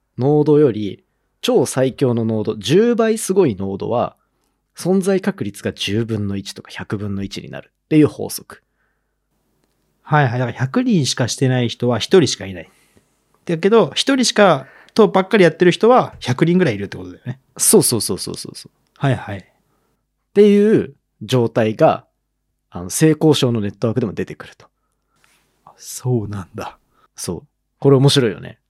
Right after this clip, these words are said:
Speaker 1: で、これなんでこういうネットワークの研究が大真面目にされてるかっていうと、性病の拡散を防ぐための研究としてやられてんの、これ。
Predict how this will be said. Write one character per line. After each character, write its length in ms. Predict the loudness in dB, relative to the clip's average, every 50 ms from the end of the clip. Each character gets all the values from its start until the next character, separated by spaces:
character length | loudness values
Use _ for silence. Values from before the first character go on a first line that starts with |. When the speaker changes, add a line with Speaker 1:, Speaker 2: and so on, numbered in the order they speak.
| _ _
Speaker 1:
で、 100 | -2 0
こ 120 | 2 2
れ 60 | 2 4
な 180 | 4 4 4 4
ん 100 | 4 2
で 320 | 0 -2 -6 -6 -10 -14 _ _
こ 200 | 0 2 4 4
う 60 | 6 4
い 60 | 4
う 100 | 2 2
ネ 80 | 0
ッ 40 | -2
ト 200 | -4 _ 0 2
ワ 80 | 2 2
ー 20 |
ク 100 | 0 -4
の 240 | -6 -6 -8 -8 -10 _ _
研 220 | -4 -2 -2 -2
究 240 | -4 -4 -4 -4 -4
が 240 | -2 -4 -4 -6 -8 _ -6
大 180 | -2 0 2 4
真 100 | 2 2 2
面 20 | 0
目 60 | -6
に 80 | -6
さ 140 | -6 -6 -6
れ 80 | -6 -4
て 120 | -4 -6
る 80 | -6 -6
か 120 | -8 -12
っ 40 | -16
て 200 | _ _ -10 -10
い 80 | -8 -8
う 40 |
と、 380 | -6 _ 2 2 2 2 0 _ _ _ _ _ _ _ _ _ _ _ _
性 280 | -4 2 4 4 6 6
病 240 | 6 6 6 6 4
の 260 | 4 2 0 -2 _ _ _ _ _ _ _ _
拡 240 | -2 -2 -2 -2 -2
散 320 | -2 -2 -2 0 0 -2 -2
を 180 | -2 -4 -4 _
防 260 | -8 -6 -2 -2 0
ぐ 100 | 0 0
た 120 | -2 -2 -4
め 140 | -4 -4
の 100 | -6 -6
研 240 | -4 -4 -4 -4 -6
究 180 | -6 -8 -10 -8
と 80 | -8
し 60 | -6 -4
て 80 | -4
や 100 | -4 -4
ら 80 | -6 -8
れ 60 | -12
て 120 | -12 -14
ん 60 | -18 -18
の、 60 | _
こ 100 | -20 -20
れ。 80 | -20